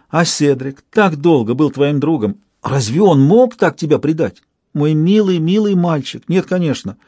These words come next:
Что-то случилось с ними в тех ужасных местах. Там наверняка действовало какое-то тёмное колдовство дождевых чащоб».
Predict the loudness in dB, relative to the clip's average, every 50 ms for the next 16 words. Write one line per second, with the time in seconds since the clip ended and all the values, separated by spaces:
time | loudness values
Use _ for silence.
0 | _ _ _ _ _ _ _ _ _ _ -12 -10 -10 -10 -8 -4 -2 -2 -2 0
1 | -2 -2 -2 -2 -4 -4 -2 0 0 0 0 -2 -4 -6 -4 -4 -2 -2 -2 -4
2 | -4 -4 -6 -4 -2 -2 0 -2 -2 -2 -6 -6 -6 -6 -8 -6 -4 -4 -4 -4
3 | -6 -8 _ _ _ _ _ _ _ _ _ _ _ _ _ _ _ -2 2 2
4 | 4 4 4 4 2 2 0 0 0 0 0 2 0 0 -2 -6 -4 0 0 2
5 | 2 0 -2 -2 0 0 0 0 -2 -2 0 0 0 0 0 -4 -10 _ 0 0
6 | 2 2 2 0 0 0 0 0 0 0 2 0 0 -2 -4 -8 -4 0 2 2
7 | 2 2 0 -2 -2 -4 -4 -6 -6 -8 -10 -6 -4 -2 -2 -4 -4